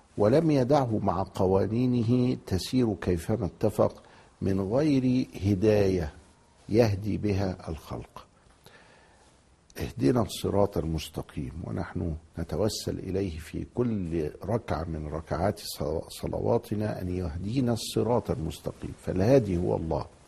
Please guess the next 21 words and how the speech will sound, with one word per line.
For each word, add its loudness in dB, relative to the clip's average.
إنك 2
لا 6
تهدي 4
من 0
أحببت، -4
ولكن -2
الله -2
يهدي 0
من -6
يشاء. -8
آه، 2
يضل 4
من 4
يشاء 6
ويهدي 4
من -2
يشاء. -6
فإذا 6
القضية 6
هو 4
أنه 0